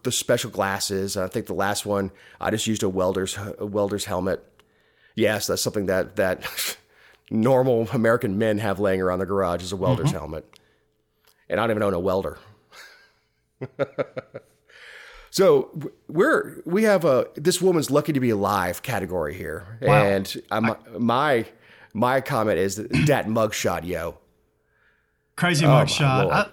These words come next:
Speaker 2: yeah, this has gotta be the luckiest woman ever to be still alive after what she did. <laughs>
Speaker 1: Yeah,
Speaker 2: And
Speaker 1: she, she stabs a cab driver on the way to the airport.
Speaker 2: Yeah, and he still drops her off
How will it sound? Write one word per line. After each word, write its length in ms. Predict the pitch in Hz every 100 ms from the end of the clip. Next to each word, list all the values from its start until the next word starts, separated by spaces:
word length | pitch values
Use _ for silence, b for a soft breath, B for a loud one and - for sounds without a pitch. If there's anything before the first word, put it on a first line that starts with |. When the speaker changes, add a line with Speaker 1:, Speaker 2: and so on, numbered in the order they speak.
| _
Speaker 2:
yeah, 160 | 156 196
this 240 | 147 233
has 100 | 277
gotta 140 | 254 175
be 20 | 135
the 60 |
luckiest 380 | 127 139 135 -
woman 240 | 139 123 -
ever 280 | 135 120 117
to 100 | 120
be 380 | 117 113 107 _
still 340 | - - 160 113
alive 460 | 110 117 110 110 -
after 340 | 139 151 - 143
what 220 | 123 -
she 320 | - 135 - -
did. 440 | 135 147 95 - _ _ b b b
<laughs> 80 | 143 - _ _ _ _ _ _ _ _ _ _ _ _ _ _ _ - 165 B B B _ _ B B B B B B
Speaker 1:
Yeah, 140 | 139
Speaker 2:
And 80 | 160
Speaker 1:
she, 120 | 147
she 340 | 127 - - 139
stabs 560 | - - 180 202 196
a 40 | 185
cab 360 | - 170 165
driver 420 | 120 107 90 87 -
on 120 | 113
the 80 | 101
way 180 | 113
to 60 | 113
the 120 | 92
airport. 500 | 85 80 64 62 82 -
Speaker 2:
Yeah, 180 | 254
and 140 | 269 165
he 80 | 147
still 300 | - 180 165
drops 340 | 170 180 -
her 120 | 170
off 280 | 151 160 147